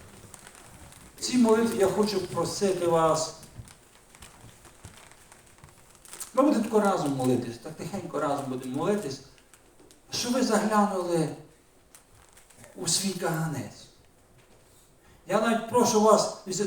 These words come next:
я вас прошу, не дивіться на каганець вашого сусіда. А, тобто збоку видно його?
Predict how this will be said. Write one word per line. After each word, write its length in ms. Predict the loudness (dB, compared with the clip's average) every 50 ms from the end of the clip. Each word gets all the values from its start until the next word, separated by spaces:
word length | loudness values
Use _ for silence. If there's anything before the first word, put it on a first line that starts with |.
| 0 2
я 80 | 4
вас 140 | 4 4 4
прошу, 560 | 2 6 10 12 12 12 12 8 4 0 -4 -10 -14 -20 -20 -20 -20 -20 -20 -20 -20 _ _ -20 -20 -20 -20 -2
не 160 | 2 4 6
дивіться 380 | 10 10 12 12 10 10 8 8
на 160 | 8 8 6
каганець 500 | 6 4 4 4 4 4 4 4 2 2
вашого 300 | 2 2 2 0 -2 -4
сусіда. 420 | -4 -6 -6 -8 -8 -8 -8 -10 -12 -16 -20 -20 -20 -20 -20 -20 -20 -20 -20 -20 -20 -20 -20 -20 -20 -20 -20 -20 -20 -20 -20 -20 _ _ -20 _ -20 -20 -20 -20 -20 -18 -16
А, 40 |
тобто 360 | -16 -16 -12 -8 -8 -6 -6 -2
збоку 280 | 0 0 0 2 0
видно 240 | 0 0 0 0 -2
його? 140 | -2 -4